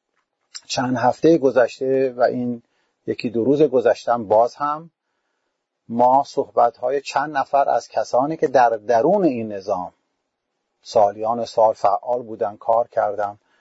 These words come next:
و همکار این نظام بودند و هستند، یکی صحبت‌های خانم فائزه هاشمی هست و یکی هم صحبت‌های آقای ظریفه. وقتی نگاه می‌کنید به این صحبت‌ها در مجموعه، یعنی مجموعه نگری آدم می‌کنه، می‌بینه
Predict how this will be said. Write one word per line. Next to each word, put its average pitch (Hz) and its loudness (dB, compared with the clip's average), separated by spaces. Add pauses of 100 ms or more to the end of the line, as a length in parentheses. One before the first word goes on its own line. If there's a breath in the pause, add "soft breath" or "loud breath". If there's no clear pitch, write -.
(260)
و 107 -4
همکار 110 0
این 110 -4
نظام 98 -8
بودند 101 -8
و 104 2
هستند، 151 -4 (420)
یکی 117 -8
صحبت‌های 104 -2
خانم 107 -14
فائزه 104 -2
هاشمی 107 -4
هست 147 -6 (380)
و 101 4
یکی 117 0
هم 127 -2
صحبت‌های 101 2
آقای 117 2
ظریفه. 104 -2 (840)
وقتی 143 -2
نگاه 127 0
می‌کنید 113 -10
به 113 -10
این 110 -12
صحبت‌ها 104 -2
در 107 2
مجموعه، 104 -6
یعنی 110 -2
مجموعه 107 -6
نگری 110 0
آدم 104 0
می‌کنه، 110 -8
می‌بینه 127 -6